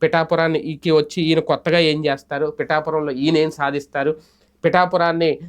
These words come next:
ఆ, నెంబర్ వన్, దేశంలోనే నెంబర్ వన్ సిటీగా ఎలా మారుస్తారు,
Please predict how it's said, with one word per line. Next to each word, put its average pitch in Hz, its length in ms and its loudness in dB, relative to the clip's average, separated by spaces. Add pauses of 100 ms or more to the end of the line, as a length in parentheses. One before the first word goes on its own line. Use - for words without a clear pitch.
(220)
ఆ, 120 340 0
నెంబర్ 143 340 0
వన్, 180 180 0
దేశంలోనే 165 540 0
నెంబర్ 143 300 -2
వన్ 165 160 -2
సిటీగా 151 340 -4
ఎలా 135 280 0
మారుస్తారు, 143 640 -6